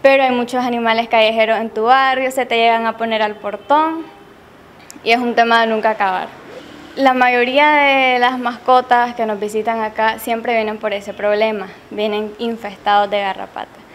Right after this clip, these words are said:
Entonces, las recomendaciones que nosotros le damos a los dueños es siempre controlar el ambiente y controlar en el animal. Si vos solo controlas en el animal, no estás haciendo nada. Tenés que controlar los dos al mismo tiempo.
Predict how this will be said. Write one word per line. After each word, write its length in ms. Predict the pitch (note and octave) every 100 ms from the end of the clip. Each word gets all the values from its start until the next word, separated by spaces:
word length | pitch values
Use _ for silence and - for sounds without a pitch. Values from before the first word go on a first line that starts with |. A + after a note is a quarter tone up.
| - - - -
Entonces, 440 | C4 C#4 C4+ C4+
las 200 | C4+ C4+
recomendaciones 840 | C4 B3+ C4 B3+ B3 B3 C4 C#4 D4+
que 80 |
nosotros 460 | D#4+ D4+ D4+ D4 D#4
le 60 | D4
damos 360 | C#4 C#4 C#4+
a 80 | C#4+
los 160 | C#4 A#3+
dueños 520 | B3+ C4 C4 C4+ C4+ - - - - - - - -
es 220 | A#3 A#3+
siempre 460 | - C4 C4+ C4+ C#4
controlar 440 | B3+ B3 A3 G#3
el 140 | F#3+ F#3
ambiente 580 | F#3 F#3 B3+ F4+ G#4 A4 A4 - -
y 100 | C4+
controlar 560 | A#3 A3 G#3+ G3+ G#3 -
en 140 | A#3+ A3+
el 140 | G#3
animal. 400 | F#3+ F#3 F3+ G3+ - - - - -
Si 140 | C#4
vos 200 | C#4 C#4+
solo 260 | E4 D#4+ D4+
controlas 460 | D4 C4+ C4+ C#4
en 180 | C#4+ C#4
el 80 | C4
animal, 420 | B3+ B3+ C4+ C4+
no 60 | B3
estás 240 | A3 G#3+
haciendo 420 | G#3 G#3 G3 G3
nada. 380 | G3 F#3+ F3 - -
Tenés 220 | G#3 G#3 G#3
que 100 | A3+
controlar 480 | A#3 A3+ G#3+ G#3
los 160 | G#3+ G3+ F#3
dos 200 | B3+ C#4
al 200 | A3+ G#3
mismo 260 | G#3 G#3
tiempo. 400 | G3 F#3 F3+ F3